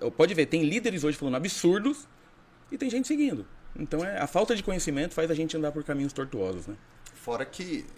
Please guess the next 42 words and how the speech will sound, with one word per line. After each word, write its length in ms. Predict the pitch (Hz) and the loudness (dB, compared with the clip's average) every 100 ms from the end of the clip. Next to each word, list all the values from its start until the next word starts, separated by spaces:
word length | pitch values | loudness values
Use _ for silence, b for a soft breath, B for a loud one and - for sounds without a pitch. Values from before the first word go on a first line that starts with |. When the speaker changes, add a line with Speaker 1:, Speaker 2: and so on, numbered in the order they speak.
| - | -16
Speaker 2:
que 160 | - 113 | -6 -2
o, 140 | 101 | -2
a, 220 | 101 95 92 | -2 -2 -2
às 140 | 98 98 | -4 -4
vezes 160 | 107 | -6
não 180 | 123 120 | -4 -2
é 80 | 117 | -2
nem 300 | 113 117 156 | -2 -4 -4
porque 400 | - 170 165 156 | -6 -10 -6 -4
a 60 | |
pessoa 640 | 143 143 - 135 135 127 104 87 73 - - | -4 -6 -4 -2 2 2 2 -8 -16 -16 -12
leu, 600 | 92 95 104 143 131 113 | -8 -6 -2 0 -2 -4
né? 300 | 107 113 101 104 | -6 -6 -6 -6
Não, 200 | 131 110 | -4 -4
ele 140 | 104 | -6
viu 160 | 92 123 | -6 -4
um 180 | 147 | -4
corte 520 | 127 - 107 131 - 127 | -6 -2 0 0 -2 -6
ali 160 | 117 | -4
no 240 | 123 110 101 | -4 -4 -6
Instagram, 560 | 107 107 107 113 98 | -4 -4 -2 0 -2
Speaker 1:
Isso, 280 | 117 - - - - | -6 -12 -18 -18 -12
isso. 100 | 101 | -6
Speaker 2:
aí 140 | 104 | -4
ele 160 | 107 120 | -4 -6
já 180 | 123 120 | -2 -2
acha 160 | 123 | -4
que 80 | 131 | -6
aquilo 260 | 120 - 110 | -8 -4 -2
é 60 | |
verdade 380 | 127 127 120 117 | -2 0 0 0
absoluta 640 | 113 - 107 98 127 - - | -4 -6 -6 -4 -6 -8 -10
e 60 | |
começa 460 | 135 131 117 123 143 | -6 -2 -2 -2 -2
a 40 | |
espalhar 720 | 131 - 131 120 104 123 190 B B B B - | -4 -2 0 2 2 2 -2 B B B B -4
e 80 | 160 | 0
não, 160 | 247 | 2
nem 160 | 190 214 | 2 -2
se 140 | - | -4
questiona, 640 | - 226 - - 127 131 113 | -4 -6 -4 -2 0 0 -2
né? 180 | 113 | -4